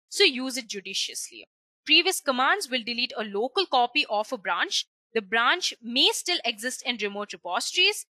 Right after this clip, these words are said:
So to delete a remote repository, you'll have to execute the next command. That is git push origin hyphen delete new local repo, or git push origin colon new local repo.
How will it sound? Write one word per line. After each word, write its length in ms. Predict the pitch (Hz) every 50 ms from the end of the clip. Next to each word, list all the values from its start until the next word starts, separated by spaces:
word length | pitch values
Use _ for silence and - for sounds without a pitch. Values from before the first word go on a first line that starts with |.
| _ _
So 100 | - 320 277
to 100 | 269 269
delete 640 | 226 214 247 233 247 277 330 440 508 440 - - - _ -
a 80 | 254 240
remote 340 | 233 240 240 254 262 -
repository, 580 | 220 - - 196 196 214 - - - 339 370 440 - _ _ _ _
you'll 160 | - 285 320
have 320 | 302 - - 254 277 - -
to 120 | - - -
execute 540 | 233 220 214 233 277 - - 302 349 359 - _ -
the 80 | 269
next 400 | 254 226 214 220 240 - - -
command. 400 | - - 185 165 78 69 - - _ _ _ _ _ _ _ _ _ _ -
That 180 | 208 185 202
is 260 | 254 311 349 - - - _ _ _
git 280 | - 392 453 - - - _ -
push 260 | 277 277 285 - - -
origin 440 | - 226 220 214 247 214 233 302 370 453 _ _ _ _ _ _ -
hyphen 440 | 240 247 254 - - - 392 359 240
delete 360 | 233 226 220 233 262 262 - -
new 240 | - 226 233 262 269
local 320 | 247 220 208 208 - 254
repo, 340 | 226 185 180 _ - 180 - _ _ _ _ _ _ _ _
or 220 | - 208 202 240 370 466 - _ _ _ 208
git 160 | 196 370 403 - - - -
push 200 | 285 285 - - -
origin 360 | 220 214 214 202 208 220 415 453 - _ _ -
colon 320 | 262 240 240 240 254 349 440 339 262
new 200 | 233 226 247 240
local 320 | 220 202 190 - - 285
repo. 400 | 226 190 190 - _ - - -